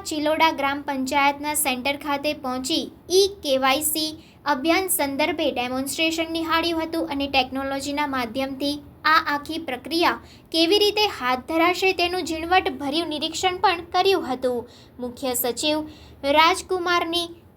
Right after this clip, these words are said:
વિશેષ ઉપસ્થિતિમાં રાજ્યભરમાં શરૂ થનારા રેશન કાર્ડ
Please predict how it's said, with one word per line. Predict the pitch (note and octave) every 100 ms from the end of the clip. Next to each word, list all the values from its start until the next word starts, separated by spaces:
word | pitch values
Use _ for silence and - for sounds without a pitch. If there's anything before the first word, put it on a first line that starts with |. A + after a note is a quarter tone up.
| - C#4+
વિશેષ | D#4+ E4 F#4 F4+
ઉપસ્થિતિમાં | C#4+ C#4 C#4 C#4+ C#4+ D4+ D4
રાજ્યભરમાં | C4+ B3 - C#4+ C#4 C4+ C4 C4+ C#4+
શરૂ | C#4+ C4 C4+ C#4
થનારા | B3+ B3+ E4 E4 A#3 - - - - C4
રેશન | D4 D4+ F#4+ F#4+
કાર્ડ | F#4 F4 F4